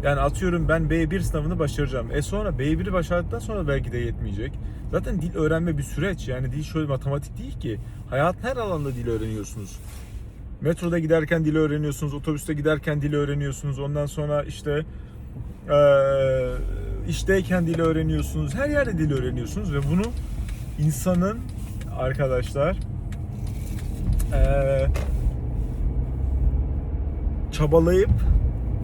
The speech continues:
en hızlı şekilde öğrenmesi lazım. Çünkü dil bilmeden de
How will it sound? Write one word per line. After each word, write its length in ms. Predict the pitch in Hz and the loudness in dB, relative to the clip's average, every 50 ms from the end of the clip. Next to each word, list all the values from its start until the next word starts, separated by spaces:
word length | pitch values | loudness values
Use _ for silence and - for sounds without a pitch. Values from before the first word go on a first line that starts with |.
| - - - - - - | 4 4 4 6 6 6
en 100 | 165 190 | 4 6
hızlı 180 | 185 175 151 143 | 4 4 4 2
şekilde 340 | 135 151 147 - - 214 196 | 2 2 2 2 2 2 4
öğrenmesi 480 | 165 139 143 135 135 127 - - 131 | 4 4 4 4 2 2 2 2 2
lazım. 340 | 131 117 113 143 - - - - - - - - - - - - | 2 4 4 4 4 6 4 4 4 4 2 2 2 2 2 0
Çünkü 260 | - - - 127 - | 0 0 0 0 0
dil 180 | - - - 165 | 0 0 0 0
bilmeden 540 | 180 165 156 139 120 - 123 117 113 117 151 | 0 2 2 2 2 2 2 0 0 2 2
de 180 | 175 170 165 | 2 2 2